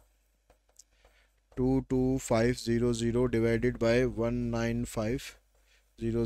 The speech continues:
zero zero into हंड्रेड, तो दो ज़ीरो ये कैंसिल, एक ज़ीरो ये कैंसिल, फ़ाइव से कैंसिल करो, फ़ाइव थ्री जा फ़िफ्टीन, फ़ाइव नाइन जा फ़ोर्टी फ़ाइव, फ़ाइव से इसको करोगे, थ्री से कर लो,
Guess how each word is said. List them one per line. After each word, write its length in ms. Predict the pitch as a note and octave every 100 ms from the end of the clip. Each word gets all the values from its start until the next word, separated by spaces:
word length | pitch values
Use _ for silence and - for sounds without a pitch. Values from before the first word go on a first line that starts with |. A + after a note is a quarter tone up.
| A2
zero 220 | A2+ A#2 G#2+
zero 260 | A2 A#2+ B2+ A2
into 320 | G#2+ G2+ C3+ C#3+ -
हंड्रेड, 400 | G#2 F#2+ - - - _ _ _ _ - _ _ -
तो 80 |
दो 180 | G#2 A#2+
ज़ीरो 240 | A#2 A#2+ A2+
ये 120 | B2
कैंसिल, 440 | B2+ C3 C3 C#3+ B2
एक 100 | A2+
ज़ीरो 260 | A2 A#2
ये 160 | A2 B2
कैंसिल, 440 | C3 B2+ B2 C3+
फ़ाइव 260 | C3 A2+ A2
से 200 | - A#2
कैंसिल 380 | A2+ A2+ - B2+
करो, 300 | C3 C#3 C#3 - - - - -
फ़ाइव 180 | B2 A#2+
थ्री 160 | A#2 A#2+
जा 120 | A#2
फ़िफ्टीन, 520 | - A2+ - C3 C3+
फ़ाइव 280 | - A#2 A2+
नाइन 220 | A2 A2 A2
जा 120 | A2+
फ़ोर्टी 320 | - G#2 B2+
फ़ाइव, 320 | C3 C3 C#3+ - - _ _ _ _ _
फ़ाइव 200 | A2 A2
से 160 | - A2+
इसको 280 | - - A#2+
करोगे, 400 | B2 B2 C3 C#3 - _ _ _ _ _ - _ _ _ _ - _ _
थ्री 180 | A#2+ A#2+
से 160 | - B2
कर 180 | B2
लो, 220 | B2 C#3